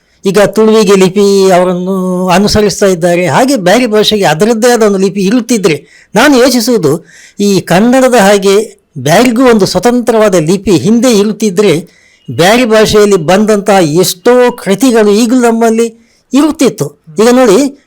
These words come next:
ನಮ್ಮಲ್ಲಿ ಬ್ಯಾರಿ ಭಾಷೆಯಲ್ಲಿ ಒಂದು ಕಾಲದಲ್ಲಿ ಇದ್ದ ಎಷ್ಟೋ ಸಾಹಿತ್ಯದ, ಅದರಲ್ಲೂ ಜಾನಪದ ಸಾಹಿತ್ಯದ ಪ್ರಕಾರಗಳು ನಮ್ಮಲ್ಲಿ ಇಂದ, ಇಂದು ಇಲ್ಲ. ಅದು ದಾಖಲೀಕರಣ ಆಗಲಿಲ್ಲ. ಒಂದು ವೇಳೆ ಲಿಪಿಯೇ ನಮ್ಮಲ್ಲಿ ಇರುತ್ತಿದ್ರೆ, ಈ,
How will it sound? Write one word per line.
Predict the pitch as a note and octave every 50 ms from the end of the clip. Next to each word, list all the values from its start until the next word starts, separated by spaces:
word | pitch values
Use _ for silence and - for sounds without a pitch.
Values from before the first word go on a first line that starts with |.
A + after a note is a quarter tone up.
| _ _
ನಮ್ಮಲ್ಲಿ | G3 G#3 A3+ A3+ A3+ G#3 F#3+
ಬ್ಯಾರಿ | D#3+ B2+ D3 E3+ G3+ B3 C4 B3+
ಭಾಷೆಯಲ್ಲಿ | B3 G#3 G#3 G3+ G3+ - - G3+ F#3+ G3
ಒಂದು | G3 F3 F3 G#3+ A#3 A#3 A3+
ಕಾಲದಲ್ಲಿ | A3+ G#3+ A3 G#3+ G3+ F#3 G3+ G3 F#3+ G3
ಇದ್ದ | F#3+ E3 E3
ಎಷ್ಟೋ | F#3+ F3 D#3 D3+ F3 F3 - - - B3 B3+ B3+
ಸಾಹಿತ್ಯದ, | A3+ - - F3+ F3 G#3 A3+ A3 - A3 G3+ D#3 C3 B2 - -
ಅದರಲ್ಲೂ | F#3 D#3+ G3+ A3+ A3+ G#3
ಜಾನಪದ | D#3+ A2 D3+ E3+ G#3 B3 B3+ B3 - A3+
ಸಾಹಿತ್ಯದ | A3 G3+ - G3+ G#3 G#3 G#3 G#3 G3 F#3+
ಪ್ರಕಾರಗಳು | F#3 - - G3 G3+ G#3+ G#3 G#3 G#3+ G#3 G3+ G3 F#3+ F#3+ G3 A#3
ನಮ್ಮಲ್ಲಿ | G#3+ G3 F3 F#3+ F#3+ F#3+ F#3+ F#3
ಇಂದ, | F3+ F3+ F#3
ಇಂದು | G#3 B3 B3+ - - A3+ G3 G3 G3+
ಇಲ್ಲ. | B3+ C4+ C4+ B3 G#3 B2+ - - _ _ - - - -
ಅದು | - F#3+ G#3 F#3
ದಾಖಲೀಕರಣ | D3 E3+ G#3 A3+ A3 C4 B3 B3+ A3 A3 G#3+ G#3 G#3
ಆಗಲಿಲ್ಲ. | A3 F#3+ G#3 G#3+ G#3 G#3+ F#3+ D#3+ A#2+ A2 - _ _ _ _ - - - - _ -
ಒಂದು | F3 A#3 C4 C#4
ವೇಳೆ | B3+ C4+ C4 B3+
ಲಿಪಿಯೇ | G#3+ F#3 F3+ G3 G3+ - G3 C4 C4+ C4+
ನಮ್ಮಲ್ಲಿ | B3 B3 A#3 A3+ A3 G#3+ G#3 G3+
ಇರುತ್ತಿದ್ರೆ, | G3+ G3+ F#3 - G#3 G3 E3 E3+ E3 F3 E3+ E3 _ _ _ _ _ _ _ _ -
ಈ, | B2+ A#2+ C#3 G#3